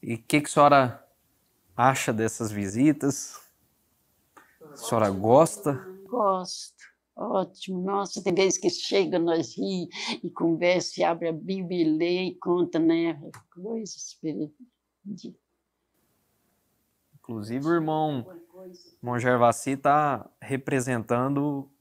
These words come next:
Speaker 1: os diáconos nessa tarde, por isso que ele veio com a gente. E pra gente é uma honra, de verdade, estar com a senhora aqui, com, com vocês, né? E se a senhora quiser também mandar um recado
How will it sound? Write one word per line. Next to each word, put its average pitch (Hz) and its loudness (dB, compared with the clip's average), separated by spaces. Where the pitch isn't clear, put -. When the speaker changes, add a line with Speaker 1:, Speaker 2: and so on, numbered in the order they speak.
Speaker 1:
os 117 -8
diáconos 110 2
nessa 104 -10
tarde, 95 -8
por - -12
isso 107 -10
que 113 -8
ele 107 -6
veio 101 -8
com 107 -10
a 104 -6
gente. 98 -16
E - -10
pra 117 2
gente 113 -6
é 139 -4
uma 131 0
honra, 117 -4
de 117 -2
verdade, 113 0
estar - -8
com - -8
a - -4
senhora 101 -6
aqui, 101 -12
com, 107 -14
com 104 -14
vocês, 104 -8
né? 110 -14
E 147 2
se - -2
a 180 2
senhora 170 4
quiser 156 2
também 143 -2
mandar 120 -4
um 123 -6
recado 135 -4